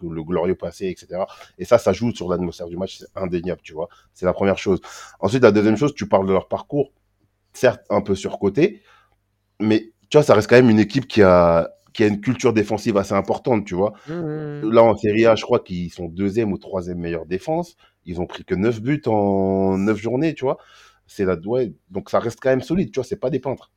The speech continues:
Speaker 1: C'est, c'est
Speaker 2: Ah,
Speaker 1: pas
Speaker 2: mais
Speaker 1: des
Speaker 2: bien
Speaker 1: peintres,
Speaker 2: sûr. Ah non, mais j'ai
Speaker 1: défensivement.
Speaker 2: pas dit que c'était des peintres non plus, mais, euh, logiquement
Speaker 1: Mais voilà, donc juste pour ça, il faut faire attention, tu vois.
Speaker 2: Ah, mais bien sûr, ah non, mais bien sûr, faire attention. Mais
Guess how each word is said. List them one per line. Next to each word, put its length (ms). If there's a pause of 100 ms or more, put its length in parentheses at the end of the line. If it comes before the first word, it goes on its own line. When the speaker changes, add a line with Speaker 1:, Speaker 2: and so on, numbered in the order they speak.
(120)
Speaker 1:
C'est, 420
c'est 120
Speaker 2:
Ah, 100
Speaker 1:
pas 60
Speaker 2:
mais 60
Speaker 1:
des 60
Speaker 2:
bien 80
Speaker 1:
peintres, 120
Speaker 2:
sûr. 160
Ah 80
non, 100
mais 120
j'ai 120
Speaker 1:
défensivement. 60
Speaker 2:
pas 80
dit 100
que 40
c'était 240
des 100
peintres 240
non 120
plus, 180
mais, 340 (480)
euh, 220
logiquement 540
Speaker 1:
Mais 80
voilà, 220
donc 220
juste 160
pour 120 (100)
ça, 140
il 40
faut 100
faire 140
attention, 360
tu 120
vois. 140 (180)
Speaker 2:
Ah, 60
mais 80
bien 180
sûr, 220
ah 80
non, 100
mais 140 (100)
bien 200
sûr, 160
faire 160
attention. 340
Mais 140